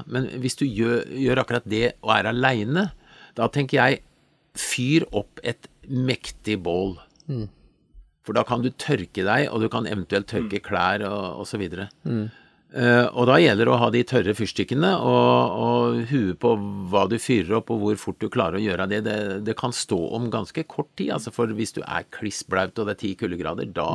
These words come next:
Speaker 2: Mm.
Speaker 1: går det fort nedover.
Speaker 2: Mm.
Speaker 3: Men jeg bør kanskje ha tørt skift i,
Speaker 1: Ja,
Speaker 3: en tørr
Speaker 1: selvfølgelig, men, men det er ikke alltid vi har det, dessverre, da.
Speaker 3: Nei.
Speaker 2: Så kan
Speaker 1: Men,
Speaker 2: det
Speaker 1: men, eh,
Speaker 2: range av seg bløtklærne ganske kjapt også.
Speaker 3: Ja.
Speaker 1: Ja.
Speaker 2: Så få, så er det egentlig bedre med bar hud, kanskje, mot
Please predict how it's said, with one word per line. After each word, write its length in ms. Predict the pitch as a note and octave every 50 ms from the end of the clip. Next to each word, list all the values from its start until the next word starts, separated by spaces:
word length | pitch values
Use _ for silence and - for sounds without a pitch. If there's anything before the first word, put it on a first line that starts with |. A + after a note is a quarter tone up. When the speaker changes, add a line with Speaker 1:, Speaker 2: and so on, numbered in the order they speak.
| F#2 F2+ F#2
Speaker 2:
Mm. 120 | G2 -
Speaker 1:
går 140 | - G2+ G#2
det 80 | - -
fort 200 | - B2+ - -
nedover. 360 | - - G2+ G#2+ C3 E3 F3+ - _ -
Speaker 2:
Mm. 240 | D#3+ C3 B2 A#2+ B2
Speaker 3:
Men 80 | B2
jeg 80 | B2 A2+
bør 160 | B2 B2 A#2
kanskje 240 | - A#2 G2+ E2 A#2
ha 120 | G#2+ G2 -
tørt 340 | - A2+ G2 - - - -
skift 500 | - - A2 G2+ - - _ _ - -
i, 120 | G2 F#2+ F#2 F#2+ F#2+ G2 G2 G2 G2 G2+ G2 - _ - -
Speaker 1:
Ja, 140 | - B2 A2
Speaker 3:
en 80 | A2+ G#2
tørr 220 | - - - B2+
Speaker 1:
selvfølgelig, 500 | A2 G#2 C#3 A#2+ G2+ F#2+ G2 A#2+ D3 D#3+
men, 240 | C#3 C3 C#3 C#3 C3+ C3 F#2 G#2+
men 160 | B2+ C3 C3+ C3+
det 140 | C3 B2
er 60 | A#2 A#2
ikke 100 | A#2 E2
alltid 340 | - G#2+ F2+ E2 - B2+ B2
vi 120 | B2 B2 A#2+
har 140 | A#2+ B2+
det, 160 | C3+ D3 C#3 C3
dessverre, 400 | C#3 B2 A2+ A2 B2 C3+ D#3 D3+
da. 80 | B2
Speaker 3:
Nei. 220 | B2+ A#2+ G#2+ A#2+ D3+ - _ _ _ _ _ _ _ _ _ - -
Speaker 2:
Så 80 | -
kan 140 | - - C#3
Speaker 1:
Men, 40 | C#3+
Speaker 2:
det 100 | B2+ C#3
Speaker 1:
men, 180 | C#3+ D3 D3 C#3 C3 B2+ A#2 - - - - - -
eh, 80 | - D3
Speaker 2:
range 200 | C#3 C3+ B2 A2+
av 140 | G#2 G2+
seg 300 | G2+ - A#2+ A#2 A#2 A2+
bløtklærne 760 | A2 A#2+ A#2 G#2 - - G2 F#2 G2 G#2 A#2 A#2+ B2 B2 B2 A2+ _ _ _ _ _ _ _ _ _ _ _ -
ganske 240 | D3 C3+ - C#3 A#2
kjapt 240 | B2 B2+ - - B2+
også. 140 | C3 C#3 - _ -
Speaker 3:
Ja. 140 | A#2 G#2+ A#2+ - _ -
Speaker 1:
Ja. 160 | C3 C#3 D3+
Speaker 2:
Så 140 | D#3 C#3+ C3
få, 160 | - - - A#2 A2 A2 A2 A2 A2 A2 A2 - _ _ _ _ _ _ _ _ _ _ _ _ _
så 80 | -
er 60 | C#3
det 60 | B2+ A#2+
egentlig 240 | A#2 - C3 C3+ C3
bedre 240 | B2+ C3 A#2 A2 G#2+
med 140 | A2+ A#2 A2+
bar 240 | A#2 A2+ A2+ A#2 A2+
hud, 240 | A#2 A2+ B2 D3+
kanskje, 240 | - G#3 F#3 - F3+ F3+
mot 180 | E3+ E3 D#3